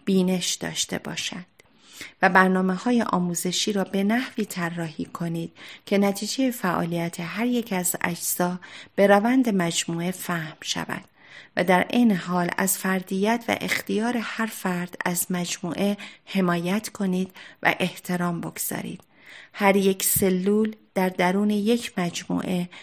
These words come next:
باید تا حدودی اختیار و حاکمیت داشته باشد تا به عنوان یک فرد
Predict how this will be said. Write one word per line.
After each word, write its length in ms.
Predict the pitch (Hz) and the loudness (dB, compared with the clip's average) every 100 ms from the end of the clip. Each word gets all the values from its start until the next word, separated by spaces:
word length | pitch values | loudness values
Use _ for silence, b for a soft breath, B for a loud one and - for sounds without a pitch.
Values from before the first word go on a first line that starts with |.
| B B | B B
باید 420 | 202 220 226 254 262 | 4 6 6 2 0
تا 220 | 202 185 | 0 0
حدودی 680 | 175 196 190 240 233 196 - | 0 -2 2 0 0 -2 -2
اختیار 600 | 175 - - 190 185 196 190 | -4 -6 -4 0 0 0 -2
و 80 | |
حاکمیت 800 | 175 180 175 - 175 170 180 190 - | -2 -2 -4 -4 -4 -2 0 -2 -4
داشته 380 | 165 - - | -4 -2 -2
باشد 480 | 170 165 - 175 170 - B B B | -4 -4 -4 -4 -8 -12 B B B
تا 160 | - 208 | 4 6
به 140 | 208 | 6
عنوان 420 | 196 208 208 254 262 | 4 4 4 4 4
یک 380 | 202 180 180 | 4 0 -2
فرد 480 | - 170 165 170 - | -6 -2 -2 -4 -8